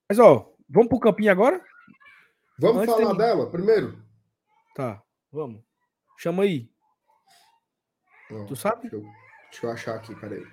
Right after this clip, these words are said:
Speaker 2: Aqui, ó. Não é esse, não.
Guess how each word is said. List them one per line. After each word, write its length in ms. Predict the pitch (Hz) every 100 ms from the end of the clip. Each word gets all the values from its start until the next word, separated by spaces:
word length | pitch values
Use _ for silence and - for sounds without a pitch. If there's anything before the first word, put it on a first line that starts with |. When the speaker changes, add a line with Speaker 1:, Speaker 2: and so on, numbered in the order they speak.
| _ _ _ _ _ _ _ _ _ _ _ _ _ _ _ _ _ _ _ _ _ 480 _ _ _ _ _
Speaker 2:
Aqui, 140 | 175
ó. 180 | 120 110 - - _ _ _ _ _ _ _ _ _ _ _
Não 120 | 143
é 100 | 156
esse, 220 | 170 -
não. 340 | 135 107 107